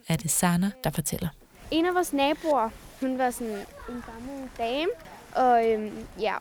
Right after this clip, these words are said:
Speaker 2: hun var så i bondegården, og det var om aftenen, fordi hun skulle til lægen, og så kom hun cyklen, hun skulle hjem. Men så var det, øhm, da hun var i bondegården, så var det, der var nogle drenge, som, øhm, tog kniven.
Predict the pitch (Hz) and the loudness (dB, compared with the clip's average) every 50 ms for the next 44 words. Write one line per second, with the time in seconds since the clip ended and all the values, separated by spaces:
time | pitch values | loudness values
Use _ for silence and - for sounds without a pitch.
0 | - - - 285 294 302 302 320 302 - 320 311 294 - 302 294 302 359 370 - | -8 -8 -4 -2 -2 0 0 0 0 2 2 2 2 2 2 2 2 2 0 2
1 | 339 277 240 226 233 233 220 254 247 262 254 254 - - 269 302 294 - - - | 0 0 0 0 -4 -4 -4 -2 0 0 0 0 0 0 0 0 -2 -4 -4 -4
2 | 294 - - 269 - 269 277 262 - - 254 - - - 254 247 240 233 247 254 | -4 -2 -4 -4 -2 -2 -4 -4 -4 -8 -10 -8 -6 -6 -2 -2 0 0 0 0
3 | 262 247 233 - - - - - - - - - - - 254 254 240 233 226 - | -2 -2 -2 -4 -4 -4 -6 -8 -10 -14 -20 -18 -12 -8 -8 -6 -6 -6 -8 -8
4 | - 233 226 226 - - 247 226 226 220 214 226 214 - - - 208 202 226 254 | -10 -10 -12 -10 -8 -8 -6 -6 -6 -6 -8 -10 -12 -12 -14 -14 -6 -2 -2 0
5 | 302 349 - - - - - - - - - 269 262 330 302 311 302 311 339 339 | 0 -2 -6 -10 -18 -20 -20 -20 -10 -4 -2 0 2 2 4 6 6 6 6 6
6 | 330 - - 277 269 262 254 254 240 240 233 - 262 277 277 262 285 294 370 370 | 4 4 4 2 2 2 2 2 0 -2 0 2 2 2 4 4 4 4 4 4
7 | - 294 285 294 330 320 - 302 285 269 247 - 285 285 269 269 269 294 294 277 | 4 4 4 4 2 0 0 -2 -2 -2 -2 -4 -2 -2 0 0 0 0 -2 -4
8 | - - - - 269 254 254 254 254 247 254 247 - - - - 247 233 240 285 | -4 -8 -6 -4 -2 -2 0 -2 -2 -2 -4 -4 -6 -6 -4 -2 -2 0 0 2
9 | 339 403 466 - - - - - - - - - 277 262 247 240 240 220 226 220 | 2 0 0 -2 -8 -18 -20 -18 -14 -10 -4 -2 0 0 0 -2 -2 0 0 0
10 | 208 208 202 202 - - - - - - - - - - - - - - - - | 0 0 -2 -6 -10 -16 -20 -20 -20 -20 -20 -20 -20 -20 -20 -20 -20 -20 -20 -20
11 | - - - - - - - - - 320 294 - - - - 302 320 311 294 320 | -18 -16 -16 -14 -14 -14 -8 0 0 2 2 0 -4 -4 -4 -2 -2 -2 -4 -8